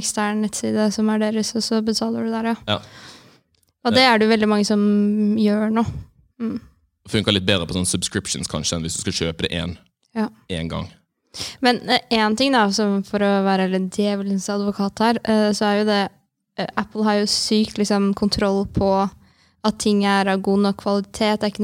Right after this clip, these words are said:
Speaker 1: noe dritt som kommer inn i App Store, så du bruker masse ressurser på å faktisk sjekke appene dine før du får liksom release av de, og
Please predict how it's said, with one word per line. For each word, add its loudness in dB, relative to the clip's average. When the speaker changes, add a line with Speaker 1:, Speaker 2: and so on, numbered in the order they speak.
Speaker 1:
noe -2
dritt -2
som -4
kommer 0
inn 0
i 0
App -4
Store, 0
så -4
du 2
bruker 0
masse 0
ressurser 0
på -2
å -4
faktisk -6
sjekke -2
appene -4
dine 0
før -4
du -2
får -6
liksom -6
release -8
av -8
de, -4
og -6